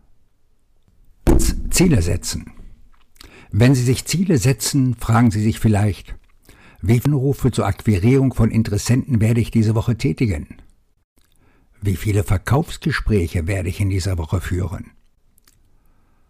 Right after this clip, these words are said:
Alternativ dazu sollten Sie sich mit folgenden Messungen befassen.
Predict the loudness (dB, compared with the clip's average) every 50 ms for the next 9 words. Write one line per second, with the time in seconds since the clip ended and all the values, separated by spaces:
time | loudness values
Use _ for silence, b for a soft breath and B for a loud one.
0 | _ _ _ _ _ _ _ 0 0 0 2 2 0 0 0 -2 -4 -2 0 0
1 | 0 0 0 0 0 0 0 0 -2 -4 -6 -6 -6 -6 -8 _ b b b b
2 | b b b b -4 0 2 2 2 2 2 0 0 0 0 0 0 0 0 -4
3 | -4 -2 0 0 2 2 2 2 2 2 2 2 2 2 0 0 0 0 0 2
4 | 0 0 -2 -4 -6 -6 -8 -8 -8 -10 -12 -12 -14 -14